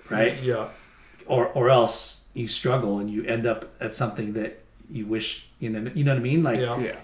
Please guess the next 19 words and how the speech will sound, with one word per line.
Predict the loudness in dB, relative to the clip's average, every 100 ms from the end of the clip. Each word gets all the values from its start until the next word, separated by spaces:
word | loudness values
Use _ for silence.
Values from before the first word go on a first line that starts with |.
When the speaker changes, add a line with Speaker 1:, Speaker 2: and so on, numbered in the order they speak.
| -2
Speaker 1:
you're | 4
bummed. | 8 8 4 -2 -14 -20 -20 -14 2
'Cause | 4 4
when | 2 2
you | 4
were | 4 0 -4 -10
telling | -2 0 0
that | -4
story | -4 -2 2 2
about | 2 0 -2 -6 -14 -20 -20 -20 -20 -20 -20 -20 -20 -8
the | -4
whole, | 2 0 0 -12 -20 -20 -16
the | -6
whole | 2 4 4 -2 -18 -20 -20 -20 -20 -10
drive | 2 2 2 -2
through | -6
traffic | -2 2 2 2 -2 -2
and | -6 -4
then | -6